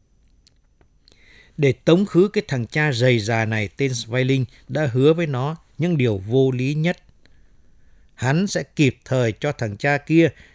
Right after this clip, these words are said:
được ra khỏi trại và cho ở ngay trong khu của bọn S S. Tên Vurak đã nghe những lời đảm bảo kia. Tuy rằng chỉ tin có một nửa thôi, nhưng vì chẳng còn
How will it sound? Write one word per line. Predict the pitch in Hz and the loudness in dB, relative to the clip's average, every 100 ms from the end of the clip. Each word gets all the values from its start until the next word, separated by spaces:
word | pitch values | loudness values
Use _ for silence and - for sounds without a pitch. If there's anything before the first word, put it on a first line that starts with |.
| - | -4
được | 135 - | -4 -2
ra | - 139 | -4 -4
khỏi | - 87 78 | -4 -10 -4
trại | 135 110 - _ - _ _ - | -4 -4 -10 _ -20 _ _ -4
và | 120 | -4
cho | - 156 165 | -2 -2 0
ở | 147 135 104 82 - | 0 0 0 -6 -8
ngay | 127 156 | -2 -2
trong | 139 147 143 | -2 -6 -6
khu | - 160 123 | 2 2 2
của | 110 | -4
bọn | 110 104 | -8 -8
S | - 143 | -8 -8
S. | - 151 - - - - - - - _ - - _ _ _ _ _ - | -6 -10 -12 -20 -20 -20 -20 -20 -20 _ -20 -20 _ _ _ _ _ -2
Tên | 151 147 147 | 2 2 0
Vurak | 131 143 170 190 - | -2 0 0 -2 -8
đã | 139 | -6
nghe | 139 147 | -2 -2
những | 151 151 | -2 -2
lời | 127 123 110 | 0 0 -2
đảm | 117 104 101 | -4 -4 -6
bảo | 107 98 - | -8 -8 0
kia. | 160 175 151 _ _ _ - - _ | 2 2 0 _ _ _ -20 -20 _
Tuy | 175 180 | 2 4
rằng | 151 120 | 4 2
chỉ | - 110 | -2 -6
tin | - 175 160 | 0 0 0
có | 180 | 0
một | 151 - | 0 0
nửa | 120 127 107 95 | 2 2 0 0
thôi, | 156 165 143 _ _ _ _ _ _ | 2 2 0 _ _ _ _ _ _
nhưng | 160 190 | 0 0
vì | 160 143 | 2 2
chẳng | 120 - 113 - | 0 0 0 0
còn | 120 | -4